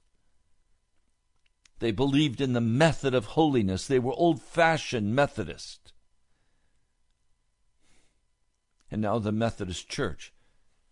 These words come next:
in the general conference that is meeting now, is beginning to eviscerate righteousness and beliefs by approving of homosexual marriage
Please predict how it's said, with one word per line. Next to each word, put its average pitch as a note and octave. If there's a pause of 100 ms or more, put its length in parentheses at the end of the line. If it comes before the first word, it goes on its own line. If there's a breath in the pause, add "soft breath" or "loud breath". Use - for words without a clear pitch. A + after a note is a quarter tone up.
(360)
in G#2
the G2+
general A#2
conference A#2
that G#2
is G2+
meeting G#2+ (460)
now, A2 (1300)
is G2+
beginning A#2+
to A2+
eviscerate G2+ (800)
righteousness A#2
and A2+
beliefs A2 (1400)
by A2
approving A#2 (1200)
of G2
homosexual C3
marriage A2